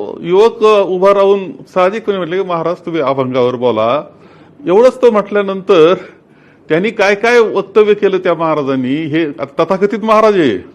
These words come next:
खरे वारकरी संप्रदायाच्या महाराजांची जी परंपरा आहे त्यामध्ये काही घुसलेत आता नवीन राजकारण करण्यासाठी, त्यातला तो प्रकार आहे. आणि त्यांनी त्यानंतर जे केलं तर कुणीही त्यांचं कीर्तन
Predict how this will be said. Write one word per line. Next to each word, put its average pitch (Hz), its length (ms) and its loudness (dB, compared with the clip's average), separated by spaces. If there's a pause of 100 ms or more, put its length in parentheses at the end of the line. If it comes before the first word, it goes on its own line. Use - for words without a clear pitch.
(640)
खरे 170 260 4
वारकरी 190 420 2
संप्रदायाच्या 180 1040 0
महाराजांची 180 960 -2
जी 180 100 -8
परंपरा 180 460 -2
आहे 185 80 -4
त्यामध्ये 180 300 -2
काही 190 160 -2
घुसलेत 196 400 -4
आता 165 220 2
नवीन 135 300 -2
राजकारण 147 420 -2
करण्यासाठी, 147 600 -6 (640)
त्यातला 139 260 0
तो 220 140 0
प्रकार 190 320 -2
आहे. 135 540 -4 (220)
आणि 196 240 -2
त्यांनी 175 480 -6
त्यानंतर 190 540 0
जे 220 180 0
केलं 170 320 -4
तर 196 120 -6
कुणीही 175 500 -4
त्यांचं 190 360 -4
कीर्तन 202 420 -4